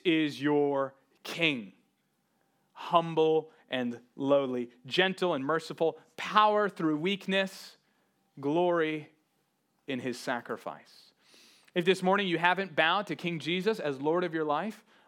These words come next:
do so today for the forgiveness of your sins and the hope of eternal life. For if you have seen Christ's glory on the cross, I hope that you will follow your King in pursuing true greatness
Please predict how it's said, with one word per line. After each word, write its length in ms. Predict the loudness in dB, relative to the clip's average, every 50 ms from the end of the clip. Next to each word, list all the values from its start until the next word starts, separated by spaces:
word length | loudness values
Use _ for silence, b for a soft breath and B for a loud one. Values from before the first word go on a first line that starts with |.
| b -16 -10
do 180 | -4 -2 -2 0
so 200 | 2 2 0 0
today 500 | 0 -2 0 2 2 0 0 -2 -6 -10 _ _ _ _ _ _ _ _ _ _ _ _ _ _ _ _
for 100 | -6 -4
the 80 | -4 -2
forgiveness 480 | -2 -2 -2 -2 -2 -2 -4 -4 -4
of 120 | -4 -4 -2
your 140 | -4 -4
sins 340 | -4 -4 -4 -2 -2 -4 -6
and 120 | -4 -4 -4
the 60 | -2
hope 240 | 0 -2 -2 -2 -2
of 100 | -4 -4
eternal 380 | -4 -4 -4 -2 -2 -2 -2
life. 360 | -2 -4 -4 -8 -12 -16 -20 B B B B B B B B 2
For 200 | 4 4 4 6
if 200 | 4 0 0 0
you 140 | 0 0 0
have 600 | 0 0 0 2 4 6 6 6 4 2 0 -4
seen 380 | -6 -4 -2 0 0 0 -2 -4
Christ's 380 | -2 0 2 2 2 0 -4 -4
glory 400 | 0 0 2 4 4 2 2 0
on 200 | 0 -2 -2 -4
the 60 | -6
cross, 600 | -6 -4 -4 -4 -4 -6 -12 -18 -20 -20 -20 -20 _ b b b b b b b b b b b b b b b _
I 240 | -6 -4 -2 -2 0
hope 200 | 0 0 0 0
that 120 | -2 -6 -4
you 160 | -4 -4 -2
will 120 | -2 -4
follow 440 | -4 -4 -2 0 2 2 2 0 0
your 180 | -2 -2 -4 -6
King 380 | -6 -6 -6 -6 -6 -6 -8
in 180 | -8 -8 -8 -8
pursuing 560 | -6 -8 -8 -8 -6 -6 -4 -4 -4 -4 -6
true 320 | -8 -6 -4 -2 -2 -2
greatness 680 | -2 -4 -6 -6 -6 -10 -16 -20 -20 -20 -20 -20 -20